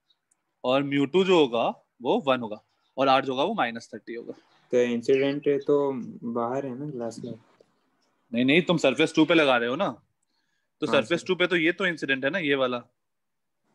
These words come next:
Speaker 1: surface two के लिए तुम्हारा incident रे कौन सा हुआ?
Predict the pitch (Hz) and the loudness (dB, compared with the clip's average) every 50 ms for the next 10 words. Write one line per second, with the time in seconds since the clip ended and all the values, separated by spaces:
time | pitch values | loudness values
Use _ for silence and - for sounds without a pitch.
0 | _ _ _ _ _ _ _ _ _ _ _ _ _ - _ _ _ _ _ _ | _ _ _ _ _ _ _ _ _ _ _ _ _ -20 _ _ _ _ _ _
1 | _ - 131 120 - 156 151 - 160 165 160 180 160 151 147 147 135 127 120 127 | _ -8 -8 -2 -2 -4 -2 -2 -4 -2 0 2 2 2 0 0 -2 0 0 2
2 | 131 131 135 - 147 143 147 156 151 156 147 156 151 151 147 139 135 120 110 110 | 0 0 -2 -4 -4 -4 -2 -2 -2 -2 0 0 -2 -2 -2 -4 -4 -4 -4 -6
3 | 110 | -12